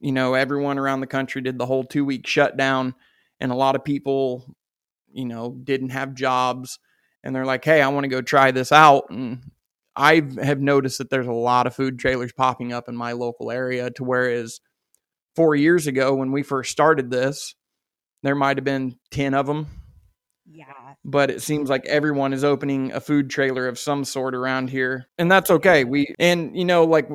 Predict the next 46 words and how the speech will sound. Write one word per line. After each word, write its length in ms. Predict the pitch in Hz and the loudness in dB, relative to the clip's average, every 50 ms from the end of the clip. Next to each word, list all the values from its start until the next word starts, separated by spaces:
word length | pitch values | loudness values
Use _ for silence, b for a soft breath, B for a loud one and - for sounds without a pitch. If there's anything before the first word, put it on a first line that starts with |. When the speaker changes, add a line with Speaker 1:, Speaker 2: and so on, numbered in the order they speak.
| - - | -12 -8
Speaker 1:
we 280 | 156 147 165 226 262 | -4 -2 0 0 2
didn't 260 | 233 240 196 175 165 | 6 6 6 6 6
have 220 | 147 151 151 - - | 2 2 0 0 -2
to 80 | 143 | -2
shut 300 | 135 - 165 156 135 - | -2 2 2 2 2 2
down 440 | - 139 151 170 180 170 147 135 131 | 0 2 2 4 2 2 0 -2 -2
during 260 | 131 139 139 143 143 | 0 0 0 0 0
that 180 | 135 131 - - | -2 -4 -4 -4
two 180 | - 165 156 143 | -2 0 0 2
weeks 380 | 143 156 156 147 - - - - | 2 0 -2 -2 -4 -8 -10 -4
because 360 | 143 143 135 147 139 135 127 | -4 -4 0 0 -2 0 0
our 140 | 127 131 131 | 0 -2 -2
food 260 | - - 147 143 131 | -2 -2 -2 -2 -2
was 140 | 135 127 131 | -4 -4 -2
all 180 | 135 135 127 | 0 -2 -2
to 120 | - - 127 | -4 -6 -2
go, 280 | 123 139 135 127 127 | 0 0 0 0 -2
to 120 | 120 - 139 | -4 -4 -4
whereas 460 | 131 139 135 131 127 123 127 127 - | -2 0 0 0 -2 -4 -6 -10 -14
the 160 | - 135 139 | -12 -12 -10
two 440 | - - 160 151 147 143 143 143 135 143 - _ | -4 0 2 2 2 2 -2 -4 -8 -16 -20 _
or 140 | - 143 139 | -6 -6 -6
the 100 | 131 131 | -6 -8
three 240 | - - 151 156 147 | -12 -6 -4 -4 -2
local 560 | 143 143 143 139 139 - 127 127 117 135 _ _ | 0 0 -2 -2 -2 -4 -4 -6 -6 -8 _ _
bars 300 | - 143 156 165 165 151 | 2 4 6 6 6 4
and 100 | 135 135 | 0 0
restaurants 500 | 139 165 170 208 - - 147 131 135 127 | 2 2 2 0 0 -2 -2 -2 -2 -4
here, 360 | - 143 135 143 156 160 - _ _ _ _ _ _ _ _ | -2 0 0 0 0 -2 -6 _ _ _ _ _ _ _ _
they 200 | 143 143 156 156 | 2 4 4 4
had 180 | 151 147 139 | 4 2 2
to 60 | 139 131 | 0 -4
shut 300 | - - 147 139 - - | 0 0 0 0 2 2
down, 280 | 143 156 165 165 156 | 2 4 4 2 2
and 100 | 139 135 | 0 -2
then 120 | 143 147 165 | -2 0 0
they 160 | 160 147 143 | 0 0 0
ended 180 | 135 139 135 | -2 0 -2
up 100 | 139 139 | -2 0
having 200 | 147 139 135 127 | 2 0 0 0
to 60 | 131 123 | -2 -6
shut 260 | - - 147 - - | 0 0 0 2 2
down 180 | 143 139 135 | 0 0 0
even 180 | 131 120 120 131 | -4 -6 -6 -2
longer 380 | 147 165 190 190 165 135 139 151 | 0 0 0 0 -2 -4 -6 -4
because, 560 | 151 147 139 - 143 131 131 131 123 120 | -4 -6 -4 -2 0 0 0 0 -2 -8